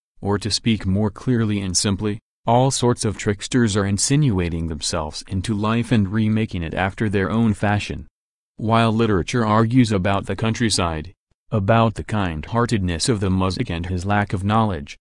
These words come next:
while the publicists exhaust bucketfuls of ink on the village community and the forms of land tenure, while the tax commission continues its discussion on tax reform, the countryside will be utterly ruined.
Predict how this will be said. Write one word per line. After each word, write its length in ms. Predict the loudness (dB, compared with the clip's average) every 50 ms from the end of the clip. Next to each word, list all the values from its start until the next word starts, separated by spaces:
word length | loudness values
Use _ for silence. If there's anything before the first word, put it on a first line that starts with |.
| _ _ _ -4
while 260 | 0 2 4 4 2
the 100 | 2 -2
publicists 800 | -4 -2 -2 -2 0 0 -2 -2 -2 -4 -4 -6 -6 -8 -8 -6
exhaust 480 | -6 -4 -2 0 0 0 -2 -4 -4 -2
bucketfuls 640 | -2 -2 0 0 -4 -4 -2 -2 0 0 0 0
of 140 | 0 0 0
ink 200 | 0 0 0 0
on 160 | 0 0 0
the 100 | -2 -2
village 380 | -2 -2 0 0 0 -2 -4 -4
community 600 | -4 -2 0 0 0 0 0 -2 -4 -8 -8 -6
and 160 | -4 -4 -2
the 60 | -4 -4
forms 400 | -4 -4 -2 0 0 0 0 -2
of 140 | -4 -2
land 400 | 0 0 2 2 2 0 -2 -2
tenure, 400 | -4 -4 -2 -2 -2 -2 -4 -8 -14 _ _ _ _
while 240 | -2 0 2 2 2
the 100 | 0 -4
tax 360 | -4 -2 0 0 0 -2 -4
commission 540 | -4 -2 0 2 2 2 0 0 -2 -4 -2
continues 520 | -4 -4 -4 -2 0 2 2 2 2 2
its 160 | 0 -2 -2 -4
discussion 600 | -4 -4 -4 -2 -2 -2 -2 -2 -2 -2 -4 -4
on 160 | -4 -6 -6
tax 400 | -6 -4 -4 -4 -4 -4 -4 -4
reform, 480 | -4 -4 -2 -2 0 0 -2 -4 -6 -12 _ _ _ _ -8
the 140 | -8 -6
countryside 680 | -4 -2 -2 -2 0 0 -2 0 0 0 0 0 -2 -2
will 140 | -4 -6 -4
be 200 | -2 -2 -2 0
utterly 380 | 0 0 0 0 0 0 0 0
ruined. 500 | 2 2 0 0 -2 -4 -8 -12 -16